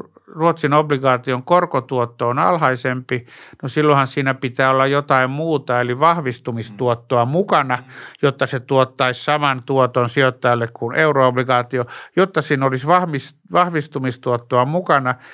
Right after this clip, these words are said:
Speaker 1: niin kruunun pitää heiketä nyt heti.
Speaker 2: Joo,
Speaker 1: Eikö
Speaker 2: joo.
Speaker 1: näin?
Speaker 2: Joo,
Speaker 1: Tämä on
Speaker 2: näin.
Speaker 1: se Dornbuschin
Speaker 2: Joo.
Speaker 1: overshooting
Speaker 2: Joo.
Speaker 1: mekanismi, ja se, se on, se toimii,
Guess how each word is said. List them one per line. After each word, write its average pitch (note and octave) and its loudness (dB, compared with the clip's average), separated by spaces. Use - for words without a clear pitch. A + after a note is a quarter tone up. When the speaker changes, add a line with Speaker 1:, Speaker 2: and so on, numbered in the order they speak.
Speaker 1:
niin C3 -4
kruunun C#3 4
pitää B2 0
heiketä A#2+ -2
nyt A#2+ -4
heti. A#2 -4
Speaker 2:
Joo, C3+ 6
Speaker 1:
Eikö B2+ 0
Speaker 2:
joo. G#2+ 2
Speaker 1:
näin? A#2 -4
Speaker 2:
Joo, F3 4
Speaker 1:
Tämä G3 4
on G3 2
Speaker 2:
näin. E3+ 0
Speaker 1:
se D#3+ -2
Dornbuschin D3 2
Speaker 2:
Joo. D#3 4
Speaker 1:
overshooting B2 0
Speaker 2:
Joo. - -14
Speaker 1:
mekanismi, B2+ -2
ja B2+ 2
se, C#3+ 2
se C3+ 0
on, D#3 2
se - -4
toimii, C3+ 2